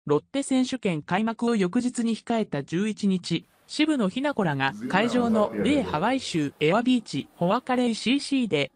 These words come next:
プロアマ戦に出場し、最終調整した。昨年は二位となった大会に帰ってくることができて嬉しい。コースを思い出しながら回ったと笑顔で話した。会場は海が近く、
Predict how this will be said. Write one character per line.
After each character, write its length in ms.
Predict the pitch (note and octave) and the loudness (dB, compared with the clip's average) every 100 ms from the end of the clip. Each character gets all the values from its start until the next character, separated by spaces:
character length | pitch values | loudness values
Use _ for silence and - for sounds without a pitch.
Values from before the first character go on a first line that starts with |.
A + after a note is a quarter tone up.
| - | -4
プ 100 | D3+ | 0
ロ 180 | B3+ D#4 | 2 0
ア 60 | |
マ 140 | C#4 C#4 | 0 -2
戦 260 | B3+ A#3 | 0 2
に 80 | G#3+ | 0
出 300 | G#3 G3 A3 | 0 -2 0
場 180 | G#3 G3+ | 0 -2
し、 300 | - F#3+ - _ | 0 -2 -2 _
最 280 | - F#3+ C4+ | 0 0 0
終 240 | - D4 | -2 -2
調 200 | - D4+ | 0 0
整 280 | C#4+ G#3 F3 | 0 0 0
し 140 | - | -4
た。 200 | - C#3+ - _ _ _ _ | -4 -4 -6 _ _ _ _
昨 320 | - G#3+ C4 | 0 0 0
年 260 | C#4 C#4 A#3+ | -4 -2 2
は 180 | A3 - | 2 2
二 160 | G3+ C4+ | 0 0
位 40 | |
と 120 | F#3 | 0
な 80 | E3+ | 0
っ 80 | - | 0
た 120 | D#3+ | -4
大 220 | E3+ E3+ | -2 -2
会 220 | E3+ E3 | -2 -2
に 200 | D#3 D3+ - - | 0 -2 -6 -6
帰 180 | B3 D4 | 0 0
っ 40 | |
て 160 | C#4+ G#3 | 0 -4
く 140 | G#3+ | 0
る 100 | G3 | -2
こ 100 | F3+ | 0
と 120 | D#3+ | -2
が 100 | D#3 | -2
で 100 | C#3 | -2
き 120 | E3 - | -4 -2
て 160 | C#3+ | -4
嬉 220 | C#3 D#3+ - | -2 -4 -2
し 80 | |
い。 180 | F#3+ D3 - _ _ _ | -2 -2 -4 _ _ _
コ 180 | - C#4+ | -2 0
ー 40 | D4+ | 2
ス 160 | A#3+ | 2
を 160 | F#3+ C#3+ | 2 4
思 180 | D3 A#3+ | 2 0
い 60 | |
出 140 | C#4 D4 | 0 0
し 120 | D4+ | 0
な 120 | D4+ | -2
が 120 | C#4 | 0
ら 100 | A3+ | 0
回 220 | F#3 F3+ F#3 | 2 2 0
っ 20 | |
た 200 | - C#3+ | 0 -4
と 280 | - C#3 - - | -2 -6 -6 -4
笑 160 | A3 | -2
顔 200 | B3 G#3 | 0 0
で 80 | D#3 | -2
話 320 | C3+ C3 D3 | -4 -2 -4
し 60 | - | -4
た。 180 | C#3 - _ _ _ _ - | -6 -6 _ _ _ _ -2
会 240 | D#3+ C#4 | 0 0
場 260 | C#4 C4 B3 | 0 0 2
は 160 | A3 | 0
海 220 | - A#3+ B3+ | 2 0 2
が 160 | D#3 | 0
近 260 | - - B3 | -4 -4 -2
く、 240 | F#3 D3+ | 0 -2